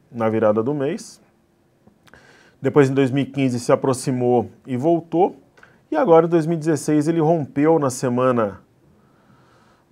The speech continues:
eh, de, da primeira metade de julho. Ele rompeu, aí na semana seguinte ratificou. Semana passada foi uma semana lateral, né? Então, após uma forte escalada,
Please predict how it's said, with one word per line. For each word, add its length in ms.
eh, 920
de, 340
da 220
primeira 320
metade 540
de 680
julho. 560
Ele 160
rompeu, 640
aí 420
na 200
semana 320
seguinte 720
ratificou. 1080
Semana 320
passada 440
foi 120
uma 140
semana 480
lateral, 800
né? 140
Então, 180
após 380
uma 180
forte 360
escalada, 640